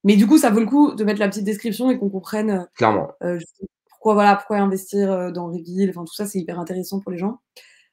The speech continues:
Speaker 1: Euh, et dernier point que je voulais mentionner, ah oui,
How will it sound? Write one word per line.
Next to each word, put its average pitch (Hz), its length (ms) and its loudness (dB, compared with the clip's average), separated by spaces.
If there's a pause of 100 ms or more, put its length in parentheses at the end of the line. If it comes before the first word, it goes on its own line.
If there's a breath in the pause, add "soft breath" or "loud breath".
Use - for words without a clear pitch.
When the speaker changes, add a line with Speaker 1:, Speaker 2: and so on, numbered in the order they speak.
(140)
Speaker 1:
Euh, 175 760 -4 (460)
et 226 300 0
dernier 208 480 -2
point 233 340 -6
que 233 140 -6
je 190 100 -6 (100)
voulais 196 200 0
mentionner, 208 500 0
ah 196 140 4
oui, 196 80 0